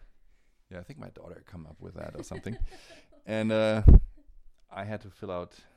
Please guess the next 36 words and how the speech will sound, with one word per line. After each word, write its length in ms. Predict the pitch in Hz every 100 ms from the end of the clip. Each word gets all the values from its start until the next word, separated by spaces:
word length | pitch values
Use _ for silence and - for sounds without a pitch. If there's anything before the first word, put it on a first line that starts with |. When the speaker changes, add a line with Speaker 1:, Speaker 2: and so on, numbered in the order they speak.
| _ -
Speaker 1:
the, 420 | 85 85 80 82 80 _
m-, 140 | 92 87
the 180 | 85 85
same 220 | - 87
question. 400 | - - - 80
So 140 | 76 80
my 160 | 85
Speaker 2:
Okay. 100 | 82
Speaker 1:
favorite 220 | - 95 -
ice 160 | 90 95
cream, 180 | 98 -
I 100 | 95
have, 300 | 101 101 - -
I 100 | 104
can 360 | - 117 104 - _ _ - -
answer 320 | 123 127 - 92
with 140 | 95
that 260 | 90 90 - 202
Speaker 2:
Okay, 220 | 208 175
'cause 240 | 202 185
you 40 | 185
already 140 | 175 -
did 120 | 175
it. 80 | -
Speaker 1:
same 360 | - 95 87 82
answer. 260 | 90 - 85 - - _ -
It, 160 | 117 110 110
it 100 | 107 98
will 140 | 101
be, 320 | 92 92 92 -
um, 340 | 87 85 82 - -
Bacio, 540 | 98 - 127 147 196 - -
which 220 | - -
is, 500 | 95 92 - - -
um, 440 | 92 90 87 87 85
Italian 520 | - - 87 87 85